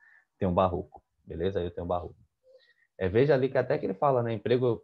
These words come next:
constante de figura de linguagem, isso é uma característica barroca, mas ele não chega a elencar, né? Porque você não tem figura de linguagem que seja muito ligada ao barroco, assim. Porque, tipo, é porque quando eu falo muito ligada, é que seja s-,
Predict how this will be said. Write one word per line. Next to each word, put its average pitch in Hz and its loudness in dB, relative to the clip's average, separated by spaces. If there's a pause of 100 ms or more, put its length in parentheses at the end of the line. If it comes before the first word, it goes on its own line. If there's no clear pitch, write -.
constante 117 0
de 113 -4
figura 113 2
de 110 -2
linguagem, 113 2
isso - -8
é 139 0
uma 139 -4
característica 123 0
barroca, 117 0
mas 165 -2
ele 185 0
não 190 0
chega 170 0
a 165 2
elencar, 165 0 (840)
né? 113 0
Porque 135 0
você 143 0
não 160 -2
tem 180 0
figura 135 0
de 120 2
linguagem 107 0
que - -18
seja 127 0 (300)
muito 135 0
ligada 113 0
ao 101 0
barroco, 90 -2
assim. 85 -10
Porque, 95 -4
tipo, 95 -6 (600)
é 117 -4
porque 143 0
quando 180 -2
eu 160 -2
falo 131 0
muito 113 -2
ligada, 95 0 (300)
é 110 0
que 120 -4
seja 120 2
s-, - -12